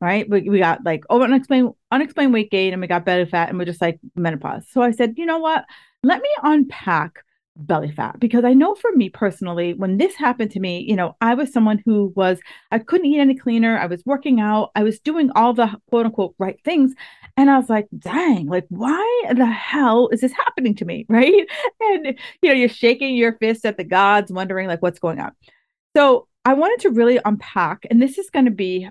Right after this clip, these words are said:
a multi conversation, right? 'Cause when I first started, you know, doing, you know, writing this episode, I was like, "My God, I could be talking to you for hours." And, you know, who really wants to listen to me for hours? You know, we want the highlight reel. Keep it to the short.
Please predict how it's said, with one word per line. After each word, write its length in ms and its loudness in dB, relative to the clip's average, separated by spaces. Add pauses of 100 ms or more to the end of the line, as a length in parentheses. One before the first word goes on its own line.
(120)
a 80 0
multi 640 4
conversation, 680 -6
right? 260 0
'Cause 140 -2
when 100 4
I 100 4
first 240 0
started, 360 2
you 140 2
know, 160 0 (400)
doing, 520 4
you 180 2
know, 80 -2
writing 420 0
this 120 -6
episode, 560 -6
I 100 2
was 140 0
like, 240 -20 (300)
"My 160 -6
God, 420 2 (500)
I 40 0
could 160 -2
be 100 2
talking 360 -2
to 140 -8
you 100 2
for 200 -4
hours." 340 2
And, 200 -4
you 80 -2
know, 160 -6 (120)
who 220 2
really 220 2
wants 220 2
to 60 -2
listen 360 -4
to 120 -4
me 140 -4
for 300 -6
hours? 400 2
You 140 4
know, 80 0
we 40 2
want 200 0
the 80 0
highlight 360 2
reel. 320 -2 (600)
Keep 160 -2
it 100 -6
to 120 0
the 120 2
short. 420 2